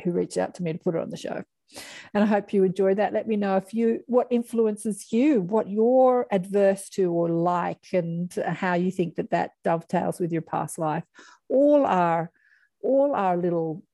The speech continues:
influences, I think, come from our past lives. You know, maybe you love Italian food, or you love Italy, or you hate this country, or you hate that food. It's all, there's all an influence there, I think,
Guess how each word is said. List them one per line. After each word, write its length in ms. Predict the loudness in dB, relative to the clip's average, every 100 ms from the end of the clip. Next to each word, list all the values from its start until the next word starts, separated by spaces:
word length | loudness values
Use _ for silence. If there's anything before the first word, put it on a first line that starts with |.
| _ _ _ _ _ _
influences, 840 | -2 -2 0 -2 -2 -4 -6 -4 -4 -6
I 80 |
think, 280 | -6 -8 -10
come 360 | -8 -6 -4 -6
from 240 | -6 -4
our 120 | -4
past 440 | -4 -6 -6 -8 -6
lives. 480 | -4 -4 -6 -12 -8
You 100 | -6
know, 360 | -4 -6 -8 -12
maybe 340 | -6 -4 -4 -4
you 120 | -2
love 360 | 0 0 -2 -4
Italian 540 | -8 -4 0 0 -2
food, 380 | -4 -6 -6 -2
or 100 | -2
you 180 | 0 0
love 300 | 2 0 0
Italy, 480 | -4 -2 -2 0 -2
or 100 | -2
you 200 | -2 -4
hate 300 | -2 -4 -4 -4
this 200 | -6 -6
country, 380 | -10 -6 -4
or 40 | -4
you 160 | -6
hate 300 | -4 -4 -4
that 240 | -4 -6 -2
food. 300 | 0 0 -2 -8 -20 -16 -10
It's 140 | -4
all, 180 | -2 2
there's 200 | 2 2
all 220 | 2 2
an 120 | 2
influence 560 | 0 -2 -2 -2 -4 -6
there, 280 | -4 -2 -4
I 80 | -6
think, 380 | -8 -8 -10